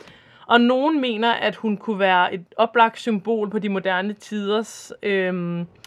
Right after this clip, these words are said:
hvad hedder det, modstand mod global opvarmning og overfiskeri. Altså, at det ligesom bare var en gammel måde at forklare, at du skal ikke overdrive naturens goder, fordi så er der ikke flere tilbage.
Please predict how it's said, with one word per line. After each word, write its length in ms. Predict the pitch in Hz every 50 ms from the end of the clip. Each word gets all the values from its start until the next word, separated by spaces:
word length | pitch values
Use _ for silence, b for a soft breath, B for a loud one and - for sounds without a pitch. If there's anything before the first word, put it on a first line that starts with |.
| b b b b b b b b b _ _ _
hvad 160 | - 202 202 202
hedder 200 | 196 196 190 185
det, 80 | 185
modstand 500 | 196 196 202 208 220 - - 254 226 196
mod 180 | 202 202 196 196
global 380 | 196 196 185 185 220 214 202 202
opvarmning 460 | 202 208 208 226 220 202 202 196 196
og 60 | 185
overfiskeri. 720 | - 185 190 202 180 190 180 - - 170 175 175 170 170 - _ -
Altså, 200 | - 196 - 208
at 120 | 202 -
det 80 | 214 202
ligesom 200 | 190 190 214 208
bare 160 | 202 196 190
var 60 | 196
en 100 | 190 196
gammel 340 | - 196 196 190 196 208 214
måde 180 | 202 190 190 190
at 60 | 180
forklare, 440 | 190 190 - - 208 202 190 196 196
at 80 | 196
du 40 | 202
skal 160 | 180 - 214
ikke 200 | 202 196 190 - b b b b b b b b b _ - - _ _ - - - _
overdrive 640 | - 208 202 214 220 214 190 185 185 180 190 185 160 139 - - - - - - - - - - -
naturens 520 | 208 196 180 - 220 220 202 196 214 208 -
goder, 360 | 208 202 190 190 196 202 196
fordi 160 | 190 185 185
så 120 | 165 190
er 60 | 185 180
der 80 | 180
ikke 100 | 180 170 -
flere 140 | 190 185
tilbage. 340 | 180 185 185 180 196 196 165